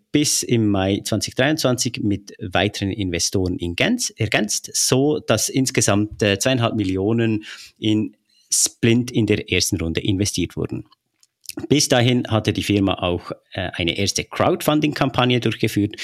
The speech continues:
wobei eins Komma eins Millionen via Partizipationsscheinen vor allem von ihren Kunden in die Firma investiert wurden.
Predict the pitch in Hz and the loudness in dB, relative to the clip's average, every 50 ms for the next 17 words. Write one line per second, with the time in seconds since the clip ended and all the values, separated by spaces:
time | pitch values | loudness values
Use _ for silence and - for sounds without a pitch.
0 | - - - - - 104 101 95 - 90 85 87 95 104 - - 92 92 92 - | -8 -8 -10 -8 -2 0 0 2 4 2 4 4 2 2 0 0 0 0 0 0
1 | - 95 90 - 82 82 80 - 104 85 82 78 78 92 104 104 - 113 98 95 | -2 -2 0 2 0 0 0 -2 -2 -2 -2 -2 0 0 0 0 0 0 -2 0
2 | 92 90 85 - - - - 107 - - 120 - - 127 120 - - 135 139 135 | 0 -2 0 -2 -4 -4 -4 -6 -6 -6 -6 -4 -6 -4 -2 0 0 2 2 2
3 | 117 - - 101 82 82 87 98 95 95 - - - - - - - - 107 98 | 2 2 4 4 4 4 4 2 2 0 -2 -4 -8 -8 -10 -10 -2 0 2 4
4 | 95 87 95 101 104 - - - 269 - - 113 - - 104 101 107 104 - - | 4 4 4 4 2 0 -2 -6 -6 0 0 2 2 4 2 2 2 0 0 2
5 | 143 127 131 127 113 104 - - 104 101 101 92 - 98 - - 80 80 85 85 | 2 2 4 2 0 0 2 0 0 0 0 0 -2 -2 -2 0 0 0 -2 0
6 | - 110 101 113 120 - - 139 117 - - - - - 78 76 - | 0 0 2 2 0 0 0 0 0 0 -2 -6 -6 -6 -10 -12 -12